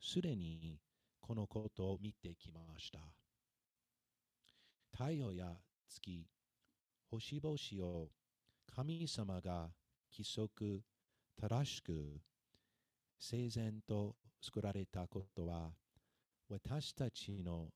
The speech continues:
生活に秩序を与えてい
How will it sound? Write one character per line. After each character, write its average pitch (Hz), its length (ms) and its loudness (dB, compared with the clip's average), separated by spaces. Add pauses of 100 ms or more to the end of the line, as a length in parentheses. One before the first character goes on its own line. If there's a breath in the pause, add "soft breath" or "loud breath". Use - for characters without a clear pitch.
生 104 300 0
活 - 520 -4
に 90 280 0 (840)
秩 151 400 -2
序 95 120 -2
を 95 400 -2 (540)
与 98 120 -8 (300)
え 87 60 -4
て 95 180 -4
い 92 60 -10